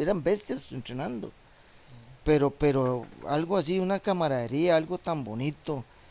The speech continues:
Ahora, como les repito, uno ve gente corriendo y lo saluda y,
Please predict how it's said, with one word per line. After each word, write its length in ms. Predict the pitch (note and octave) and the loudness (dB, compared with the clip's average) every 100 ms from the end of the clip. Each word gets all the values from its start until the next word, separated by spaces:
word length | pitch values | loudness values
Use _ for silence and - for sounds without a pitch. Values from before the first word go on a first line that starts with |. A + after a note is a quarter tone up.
| - - | -20 -10
Ahora, 480 | A#2 B2 D3 E3+ D#3 | -6 -4 -2 -2 -2
como 200 | D3+ C3+ | -4 -4
les 120 | B2 | -4
repito, 400 | A#2 F3 - D3+ | -6 -4 -4 -4
uno 140 | E3+ | 0
ve 140 | F3 F#3 | 2 2
gente 280 | F#3 F#3+ G3+ | 0 0 -4
corriendo 360 | E3 F3+ G3 | -2 -2 -2
y 20 | D#3+ | -2
lo 100 | C3+ | -2
saluda 400 | C3 G3 A3 C#3+ | -2 -2 -2 -4
y, 160 | B2 | -10